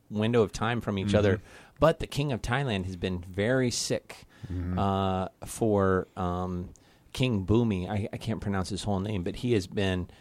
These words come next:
Speaker 1: very sick for, like, ten years. He's been pretty much in the hospital. And now he's,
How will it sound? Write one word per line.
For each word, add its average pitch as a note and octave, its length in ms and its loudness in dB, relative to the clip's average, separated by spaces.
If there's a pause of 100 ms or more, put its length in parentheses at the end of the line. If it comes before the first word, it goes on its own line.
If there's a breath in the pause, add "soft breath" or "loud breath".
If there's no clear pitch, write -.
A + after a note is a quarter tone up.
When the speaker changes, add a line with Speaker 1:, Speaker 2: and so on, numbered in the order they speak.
(220 soft breath)
Speaker 1:
very A2 400 2
sick - 300 -4
for, - 140 -4
like, F2+ 200 -2
ten A#2+ 400 -2
years. G#2+ 200 2
He's F#2 120 -4
been F#2 220 -2 (220)
pretty C#3 180 0
much F#2 300 -2
in A2+ 160 2
the G2 60 2
hospital. F2+ 680 0 (340 soft breath)
And F#2+ 160 -4
now G#2+ 280 2
he's, G2 360 -2